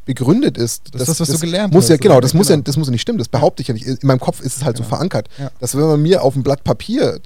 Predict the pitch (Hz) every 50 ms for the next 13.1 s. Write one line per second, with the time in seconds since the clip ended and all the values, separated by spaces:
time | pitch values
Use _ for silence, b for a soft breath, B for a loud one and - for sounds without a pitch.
0 | - - - 131 165 - - - 156 143 - - 139 131 - - - - - 214
1 | 196 - 117 - 117 113 139 139 - 135 131 - - 135 127 123 120 98 123 123
2 | - 120 123 131 135 - 127 117 - 123 - 127 117 101 80 143 175 170 b b
3 | b b b b - - - - 139 170 160 143 120 110 123 143 160 147 160 -
4 | - - 135 123 117 120 185 208 - - - 143 - - 131 127 143 147 - -
5 | 127 131 135 123 120 123 123 123 123 123 - 120 117 113 113 117 117 113 113 -
6 | - - - - - - - - - 208 147 156 190 208 - - - 123 117 113
7 | 110 104 - - 208 - - - - - - 123 120 107 - 117 120 139 135 -
8 | - - 127 107 123 156 185 - b b b b b - 113 101 127 151 147 -
9 | 120 117 107 113 139 156 - 147 127 131 127 131 123 123 123 127 120 - - 127
10 | 123 110 117 131 - - 127 76 - - - 151 180 165 151 - - 123 120 117
11 | 107 113 - - - - - 180 214 - - - 147 147 180 147 139 147 - -
12 | 131 - 131 120 135 - 135 - 135 123 - 127 131 - 120 - - 147 170 262
13 | -